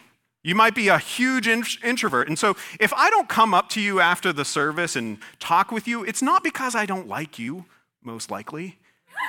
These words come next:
It's because I'm a, I'm a hu-, I'm really introverted. I, <laughs> yes, I said that out loud, right? No, I,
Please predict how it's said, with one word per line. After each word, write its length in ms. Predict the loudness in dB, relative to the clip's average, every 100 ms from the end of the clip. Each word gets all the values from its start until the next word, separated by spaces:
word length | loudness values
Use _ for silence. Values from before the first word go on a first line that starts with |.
| -10 -14 -20 -20 -20 -20 -20 -20 -20 -20 -20 -20 -20 -20 -20 _ _ _ _ _
It's 160 | -2 2
because 520 | 2 4 6 6 6 4
I'm 180 | 6
a, 140 | 6 4 0 -10
I'm 220 | 2 4 6
a 80 |
hu-, 420 | 2 0 -2 -2 2
I'm 240 | 2 4
really 300 | 2 2 2
introverted. 640 | 0 0 -2 -4 -10 -14 -18 -20 _ _ _ _ _ _ _ _ _ _ _
I, 160 | 0 2 2 0 -2 -8
<laughs> 160 | -16 -2
yes, 240 | 0 2
I 80 | 2
said 240 | 2 2
that 160 | 4 4
out 180 | 2 0
loud, 280 | -4 -6
right? 280 | -6 -2 -2 -4 -14 -18 -20 -20 -20 -14
No, 260 | 2 6 8
I, 180 | 8